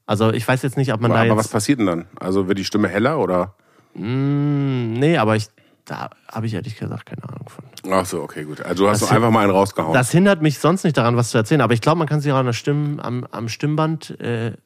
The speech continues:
Speaker 1: operieren lassen. Wenn man da jetzt zum Beispiel so Knoten hat. Und
Speaker 2: Ja,
Speaker 1: dann
Speaker 2: das weiß ich auch.
Speaker 1: kann sich,
Speaker 2: Mhm.
Speaker 1: glaub ich, auch die Stimme dadurch, oder dann verändert sich auch die Stimme dadurch ein bisschen.
Speaker 2: Okay.
Speaker 1: Ja.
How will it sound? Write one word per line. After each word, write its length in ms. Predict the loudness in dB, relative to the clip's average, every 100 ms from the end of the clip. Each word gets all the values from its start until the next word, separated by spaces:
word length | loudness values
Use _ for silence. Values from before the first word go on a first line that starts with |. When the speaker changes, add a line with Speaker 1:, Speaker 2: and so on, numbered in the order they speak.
| -6
Speaker 1:
operieren 420 | -2 0 2 2
lassen. 320 | 0 -2 -6 _ _
Wenn 100 | -2
man 120 | 0 2
da 80 |
jetzt 140 | 2 0
zum 100 | -2
Beispiel 220 | -2 -4
so 120 | -6
Knoten 400 | -4 0 0 0
hat. 140 | -2 0
Und 60 | 2
Speaker 2:
Ja, 80 |
Speaker 1:
dann 60 | 2
Speaker 2:
das 160 | 2 0
weiß 180 | 0
ich 80 | 0
auch. 40 | 0
Speaker 1:
kann 100 | 2
sich, 80 | 2
Speaker 2:
Mhm. 60 |
Speaker 1:
glaub 140 | 2 2
ich, 80 | 0
auch 100 | -2
die 100 | -4
Stimme 300 | -2 0 2
dadurch, 400 | 2 2 0 -2
oder 180 | -4 -4
dann 180 | -6
verändert 340 | -4 0 0 0
sich 240 | -4 -6
auch 100 | -8
die 120 | -8
Stimme 260 | -8 -6 -4
dadurch 360 | -4 -6 -10 -14
ein 60 | -14
bisschen. 300 | -12 -12 -14 _ -12
Speaker 2:
Okay. 300 | -10 -6 -8 -8 _ _ -10
Speaker 1:
Ja. 140 | -10